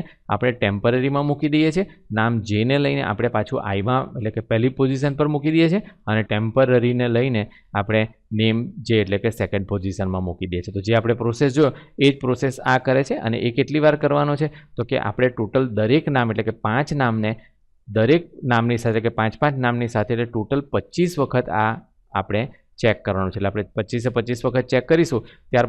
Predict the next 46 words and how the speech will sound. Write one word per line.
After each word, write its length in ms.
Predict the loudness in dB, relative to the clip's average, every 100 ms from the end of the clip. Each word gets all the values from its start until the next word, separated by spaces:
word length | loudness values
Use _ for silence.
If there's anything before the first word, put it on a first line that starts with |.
| 0
પછી 200 | -6 -4
શું 120 | -2 2
જોવા 160 | 2 2
મળશે? 220 | 0 -2 -4 -10
તો 60 | -4
કે 60 | 0
આપણે 180 | 0 0 0
પાંચે 220 | -2 0 -2
પાંચ 240 | -2 -2 -2
નામ 180 | -2 -2 -4
આમ 100 | -4 -6 -14 -20 -6
સોર્ટિંગ 380 | 0 0 2 -2 0
થઈ 140 | 0
ગયેલા 240 | 0 0 0 -4 -16 -6
જોવા 180 | -2 0
મળશે 260 | 0 -4 -6 -12 -6 -4
અને 100 | -2 0
એ 0 | 0 2
સોર્ટિંગ 320 | 0 2 -2
થઈ 140 | 0 0
જાય 160 | 2 0
ત્યાર 180 | 0 0 0
પછી 240 | -4 -4 -6
આપણે 220 | -4 -4 -4 -6 _ _
ફરી 160 | 0 2
પાછું 220 | 0 -2
એક 60 | -4 -2
printf 340 | -2 0 0 0
કરીએ 160 | -4 -2
છીએ 80 | -2
કે 60 | 0
alphabetical 680 | 0 0 -2 -2 -2 0 -2 -4 _ _ _ 0
list 260 | 2 2 -2 -4
અને 120 | -2 0
ત્યાર 160 | 2 2
પછી 180 | -2 -2
આપણે 160 | -2 -2 -4
બીજી 260 | -4 -2 -2
for 160 | 0 0
loop 140 | 0 -2 -2
લગાવી 280 | 0 0 -2 _ _ -4
અને 80 | -4 -2
એ 40 | -2
પાંચે 240 | -2 -2 -2 0
પાંચ 180 | -2 -4 _ -6 -2
નામ 200 | 0